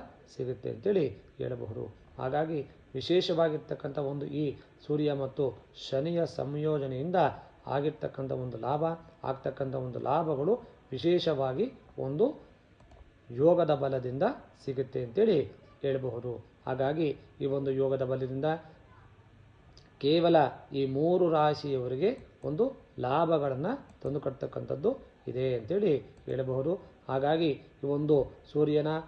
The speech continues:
ಮತ್ತು ಶನಿಯ ಸಂಯೋಜನೆಯಿಂದ ಈ ಒಂದು ಮೂರು ರಾಶಿಗಳಿಗೆ ಅದೃಷ್ಟವನ್ನ ತಂದುಕೊಡುತ್ತೆ ಅಂತೇಳಿ ಹೇಳಬಹುದು. ಆ ಒಂದು ಮೂರು ರಾಶಿಗಳು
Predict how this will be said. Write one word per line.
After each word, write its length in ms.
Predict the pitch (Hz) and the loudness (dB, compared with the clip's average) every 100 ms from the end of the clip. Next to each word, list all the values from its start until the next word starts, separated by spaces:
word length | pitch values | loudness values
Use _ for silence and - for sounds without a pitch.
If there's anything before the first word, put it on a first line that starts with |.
| - - | -14 -6
ಮತ್ತು 240 | 143 135 143 127 | -6 0 -2 -2
ಶನಿಯ 380 | - 135 156 165 139 - - - - | -2 -2 0 0 -2 -4 -18 -20 -4
ಸಂಯೋಜನೆಯಿಂದ 920 | 131 151 170 180 165 151 135 123 165 240 - - - 143 | -2 0 2 2 2 0 -2 -2 0 0 -4 -20 -12 -4
ಈ 120 | 143 | -2
ಒಂದು 320 | 143 143 156 285 - - - - - _ - | 0 2 2 2 0 -18 -20 -20 -20 _ -10
ಮೂರು 380 | 127 147 185 190 170 | 0 4 8 8 8
ರಾಶಿಗಳಿಗೆ 760 | 160 151 147 135 120 131 165 269 - - | 8 6 4 0 -2 0 0 -2 -8 -14
ಅದೃಷ್ಟವನ್ನ 720 | 117 170 - - 123 123 208 320 - _ | -4 -4 -2 -6 -6 -4 -4 -6 -12 _
ತಂದುಕೊಡುತ್ತೆ 640 | 135 127 127 120 117 - | -8 -6 -6 -8 -10 -8
ಅಂತೇಳಿ 340 | 117 131 226 147 101 - - | -8 -2 2 2 -2 -14 -12
ಹೇಳಬಹುದು. 440 | 127 127 123 123 160 196 - - | -4 -4 -2 -2 -2 -4 -12 -8
ಆ 80 | 131 131 | -2 0
ಒಂದು 240 | 135 131 127 | 0 -2 -4
ಮೂರು 240 | 131 139 | -4 -2
ರಾಶಿಗಳು 460 | 135 127 - 151 180 | 0 0 -2 2 4